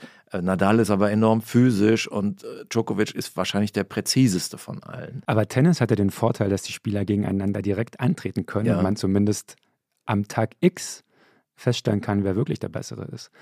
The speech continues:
Speaker 2: Also ich bin natürlich total bei dir, es ist in einem Mannschaftssport vielleicht sogar müßig und macht gar keinen Sinn, Spieler zu vergleichen, die ja immer Teil einer Mannschaft sind und von ihr abhängig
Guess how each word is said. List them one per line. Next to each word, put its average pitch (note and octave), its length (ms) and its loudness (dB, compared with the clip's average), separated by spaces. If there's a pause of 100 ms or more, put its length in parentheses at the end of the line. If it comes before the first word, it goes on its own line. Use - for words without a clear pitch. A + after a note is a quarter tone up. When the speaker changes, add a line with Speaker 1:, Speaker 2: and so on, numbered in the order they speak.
(220)
Speaker 2:
Also A#2 140 0
ich - 100 -6
bin D3 140 4
natürlich C3 340 2
total A#2+ 300 0
bei A2 200 4
dir, C3 220 0
es - 140 -10
ist - 100 -14
in G#2 80 -6
einem G2 80 -6
Mannschaftssport G#2 720 -4 (600)
vielleicht G#2 260 -10
sogar G#2+ 220 0
müßig C#3+ 680 2
und G2+ 120 -2
macht G#2 220 0
gar G2+ 100 0
keinen G2+ 300 0
Sinn, C3+ 360 6 (600)
Spieler D3 360 2
zu D3 100 -4
vergleichen, A2+ 840 2
die A2+ 220 -2
ja G#2 120 2
immer A#2 240 2
Teil A2 200 -2
einer G#2 160 2
Mannschaft A2+ 360 0
sind A2 240 -2
und G#2+ 80 0
von G#2 160 -2
ihr G2 100 0
abhängig A2 460 0